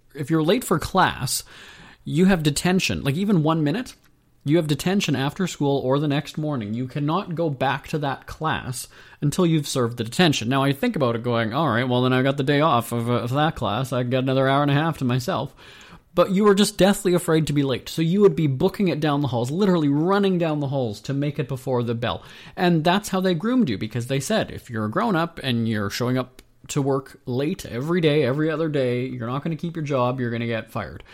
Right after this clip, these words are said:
Now, that was a great lead up to adulthood. Now, again, some places, yeah, obviously everybody, every job, every boss wants you to show up on time. But there are some places where it's lax and you can, you come in five minutes late every day and it's not a big deal.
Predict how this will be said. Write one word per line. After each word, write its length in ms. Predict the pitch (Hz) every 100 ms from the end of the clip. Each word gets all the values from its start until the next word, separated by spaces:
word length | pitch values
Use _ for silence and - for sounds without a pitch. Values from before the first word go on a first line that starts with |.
| - - - - -
Now, 300 | 151 151 143 - _ -
that 300 | 139 190 214
was 120 | 208
a 60 |
great 480 | 165 147 143 151 - - - - _ _
lead 360 | - 139 190 190
up 240 | 123 - - -
to 300 | - 131 120
adulthood. 320 | 120 82 107
Now, 180 | 185 165
again, 300 | 165 143 107
some 220 | - 147
places, 600 | 151 135 135 135 123 - - - 160
yeah, 240 | 165 147 113
obviously 480 | 147 143 131 127
everybody, 440 | 117 123 117 110 107 -
every 340 | 147 151 147 123
job, 360 | 117 127 117
every 200 | 120 120
boss 380 | 117 127 117 -
wants 200 | 117 120
you 40 | 117
to 40 |
show 160 | 110 104
up 100 | 95
on 140 | 101
time. 320 | 107 110 120
But 140 | 156 190
there 100 | 196
are 100 | 160
some 140 | 165
places 320 | 143 104 113
where 140 | 113 104
it's 100 | 104
lax 380 | 85 80 - 110
and 60 |
you 60 | 104
can, 520 | 107 90 78 69 80
you 140 | 101 110
come 200 | 117 107
in 120 | 107
five 240 | 104 104
minutes 200 | 101 107
late 180 | 98 104
every 200 | 98 98
day 140 | 95
and 100 | 98
it's 160 | 98 -
not 140 | 90
a 20 | 87
big 160 | 95
deal. 220 | 151 120